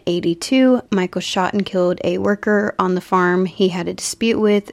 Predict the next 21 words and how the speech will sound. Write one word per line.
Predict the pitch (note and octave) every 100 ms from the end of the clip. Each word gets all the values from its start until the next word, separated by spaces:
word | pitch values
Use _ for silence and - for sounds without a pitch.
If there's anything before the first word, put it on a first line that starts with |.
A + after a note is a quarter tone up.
| -
and | G3 F#3 F#3 F#3 F3+
the | F#3
victim | F3+ F#3+ - A3 G#3
was | F#3 E3+
Clark | - E3 D3
Stephen | - - G3+ G3+ G#3 G3+ G3+ _ _ _ _ _ _ _ _ _ - - _ _ _ _
Stevens. | - - G3+ F3 E3 D#3 E3+ - - _ _ _ _ - - _ _ _ _ _ _ _ -
After | G3 - F#3+
killing | - B3 B3+
him, | A#3+ A#3+ A#3
he | G3+ G3
attempted | F#3 - G3 F3+
to | - -
dispose | F#3 - F3+ -
of |
his | F#3 -
body | G3 G3+ G3
by | F3+
burn-, | E3+ G3+ A3 G#3+ -
burning | G3 A3+ A#3+ B3
it | B3 -